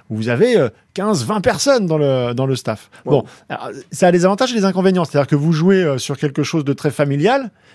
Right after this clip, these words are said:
Speaker 1: mais en même temps, si vous devez vous occuper au quotidien de trois ou quatre garçons qui sont, euh,
Speaker 2: Ça sert à
Speaker 1: euh,
Speaker 2: rien.
Speaker 1: énervés
Speaker 2: Ouais.
Speaker 1: parce qu'ils ne jouent pas, donc il faut mieux faire une, une liste plutôt réduite. Donc moi, je penche plus
Speaker 2: Vers la vingt-trois.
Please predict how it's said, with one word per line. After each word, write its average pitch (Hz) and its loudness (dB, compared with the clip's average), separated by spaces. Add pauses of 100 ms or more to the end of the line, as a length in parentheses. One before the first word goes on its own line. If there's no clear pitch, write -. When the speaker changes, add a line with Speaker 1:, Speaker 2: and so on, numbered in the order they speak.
(120)
Speaker 1:
mais 151 2
en 170 2
même 165 -2
temps, 277 2
si 220 -4
vous 196 2
devez 190 2
vous 185 0
occuper 185 0
au 185 4
quotidien 185 -2
de 147 0
trois 196 2
ou 175 2
quatre 175 -2
garçons 175 -2
qui 135 -12
sont, 139 -2
euh, 110 0 (100)
Speaker 2:
Ça 160 -10
sert 156 -6
à 131 0
Speaker 1:
euh, 123 2
Speaker 2:
rien. 180 0
Speaker 1:
énervés 160 0
Speaker 2:
Ouais. 349 2
Speaker 1:
parce 320 0
qu'ils 170 0
ne 139 0
jouent 127 -2
pas, 247 0
donc 208 0
il 180 0
faut 185 0
mieux 196 0
faire 196 0
une, 151 -2
une 147 -2
liste 190 -4
plutôt 180 -2
réduite. 143 0
Donc 151 0
moi, 175 2 (280)
je 120 -2
penche 202 -2
plus 220 -2
Speaker 2:
Vers 156 0
la 165 2
vingt-trois. 151 -4